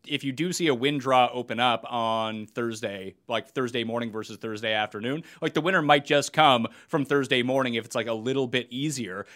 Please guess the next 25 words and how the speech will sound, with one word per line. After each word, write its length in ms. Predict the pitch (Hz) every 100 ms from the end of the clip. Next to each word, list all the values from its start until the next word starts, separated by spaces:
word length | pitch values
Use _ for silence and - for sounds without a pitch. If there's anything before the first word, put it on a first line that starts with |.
| -
just 160 | 156
because 200 | 143 135
they 100 | 127
won't 120 | 123 123
have 100 | 117
to 80 |
deal 140 | 131 175
with 100 | -
forty 360 | - 147 143
mile 320 | 135 131 127 123
per 160 | 135
hour 260 | 127 127 120
winds 320 | 123 127 120
in 80 | 123
the 80 | 123
afternoon. 460 | 117 117 131 127
That 160 | 135 180
could 60 |
be 80 | 185
good 160 | 170 175
enough. 180 | 233 -
That's 160 | 151
what 60 | 185
we 80 | 185
saw 440 | - 185 165